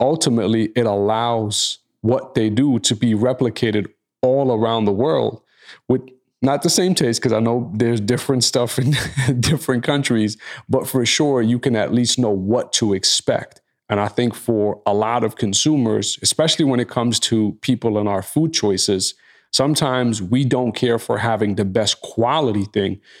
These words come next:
We just wanna know that what we're going to get is not going to fall below our expectations.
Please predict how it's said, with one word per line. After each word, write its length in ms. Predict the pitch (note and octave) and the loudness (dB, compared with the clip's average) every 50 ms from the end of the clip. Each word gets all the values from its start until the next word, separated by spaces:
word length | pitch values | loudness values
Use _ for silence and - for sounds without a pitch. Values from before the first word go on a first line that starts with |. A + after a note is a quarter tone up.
| _ _ - | _ _ 0
We 140 | A2+ B2 C3 | 0 2 2
just 320 | A#2 B2+ A2+ - - - | 2 0 0 0 -2 -2
wanna 280 | A2+ A2+ A2+ A2 A2 G2+ | 0 0 0 2 2 2
know 260 | G2+ G#2 G#2+ G#2+ G#2 G2 | 2 2 2 2 2 2
that 180 | G2+ F#2 - | 0 0 0
what 200 | G#2 A2+ - - | 0 -2 0 0
we're 180 | A2 A2 G#2 G2+ | 0 0 0 0
going 340 | G#2 A2 G#2+ G#2+ G#2 G2+ G2 | 0 0 0 0 0 -2 -2
to 120 | - G2 | -2 -4
get 320 | F2+ F2+ A2 A#2+ B2+ - - - | -2 0 0 0 0 -2 -4 -4
is 140 | G#2 G2+ G#2+ | -4 -2 -2
not 280 | G#2+ A2 G#2+ - G#2 | -2 -2 -2 -4 -6
going 300 | - A#2 A2 G#2 G#2 G#2 G2+ | -4 -2 -2 0 -2 -2 -2
to 220 | - - G2+ F#2+ | -2 -2 -2 -4
fall 380 | F#2 - - - A2 G2+ G2+ F#2+ | -4 -4 -2 -2 0 0 0 -2
below 440 | F#2 G2 F#2+ G2 G#2+ A2 G#2 G2+ F#2+ | -2 -2 0 0 2 2 2 0 0
our 160 | F#2+ G2 F#2+ | 0 -2 -4
expectations. 840 | F#2+ F#2+ - - - - - - A2+ G#2+ G2 - - A2+ A2+ - - | -4 -4 -4 -6 -6 -6 -2 -2 0 0 0 -2 -4 -6 -10 -12 -12